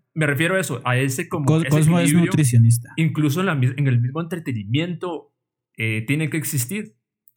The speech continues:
Speaker 1: De repente no es que lo hacen con hecho pensado, pero inconscientemente lo están haciendo. Yo creo que están haciendo un muy buen trabajo ahí. Porque qué bueno que exista esa parte súper cómica y rara donde hace la gente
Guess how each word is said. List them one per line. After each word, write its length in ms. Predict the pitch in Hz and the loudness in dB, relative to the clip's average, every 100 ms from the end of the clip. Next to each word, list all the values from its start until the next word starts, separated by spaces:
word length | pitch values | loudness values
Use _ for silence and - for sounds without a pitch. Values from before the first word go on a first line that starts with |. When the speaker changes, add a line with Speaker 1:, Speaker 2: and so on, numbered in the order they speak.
| - _ | -20 _
Speaker 1:
De 160 | 147 160 | -6 -2
repente 400 | 135 147 156 180 | -2 -2 -2 -2
no 80 | |
es 100 | 160 | -2
que 80 | 143 | -2
lo 80 | 143 | -2
hacen 200 | 127 151 | -2 -4
con 120 | 135 | -6
hecho 200 | 120 156 | -8 -8
pensado, 540 | 127 113 110 120 180 - | -8 -6 -4 -4 -6 -6
pero 240 | 120 117 | -4 0
inconscientemente 560 | 120 117 120 127 190 269 | 0 0 -6 -6 -6 -6
lo 60 | 175 | -6
están 180 | 147 | -4
haciendo. 260 | 139 131 196 | -4 -4 -6
Yo 120 | 135 | -8
creo 160 | 139 151 | -6 -6
que 60 | - | -6
están 180 | 147 | -8
haciendo 180 | 143 147 | -6 -8
un 60 | 143 | -8
muy 80 | 139 | -4
buen 160 | 135 | -4
trabajo 340 | 120 113 117 110 | -4 -4 -4 -6
ahí. 220 | 139 - _ _ _ - | -8 -10 _ _ _ -4
Porque 200 | 123 127 | -2 0
qué 100 | 143 | 0
bueno 220 | 143 156 | 0 -2
que 60 | 139 | -2
exista 380 | 120 139 151 | -2 -2 -4
esa 200 | 143 - | -4 -6
parte 320 | - 127 165 147 | -8 -8 -6 -8
súper 380 | - 117 104 | -8 -10 -10
cómica 420 | - 131 160 147 123 | -6 -4 -4 -2 -2
y 60 | |
rara 320 | 113 117 139 | -2 -2 -2
donde 260 | 160 123 110 | -2 -2 -2
hace 200 | 110 117 | -4 -6
la 140 | 135 120 | -8 -8
gente 480 | 117 117 139 139 | -10 -6 -6 -6